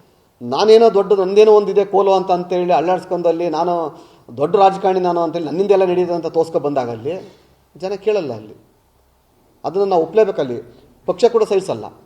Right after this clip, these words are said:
ಪಕ್ಷದ ಏನು ತತ್ವ ಸಿದ್ಧಾಂತ ಅದಕ್ಕೆ ನಾವು ತಲೆಬಾಗ್ಲೇಬೇಕಲ್ಲಿ.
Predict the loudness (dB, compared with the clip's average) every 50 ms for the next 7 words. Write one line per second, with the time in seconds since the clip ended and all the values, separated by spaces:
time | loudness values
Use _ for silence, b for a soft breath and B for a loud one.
0 | _ _ _ _ _ _ _ _ _ _ _ -4 -2 0 4 6 8 8 8 8
1 | 6 4 0 0 0 0 0 0 0 0 0 2 2 2 -2 -2 0 -2 -2 0
2 | 2 2 2 4 4 4 4 4 0 0 -2 -4 -6 -8 -10 -14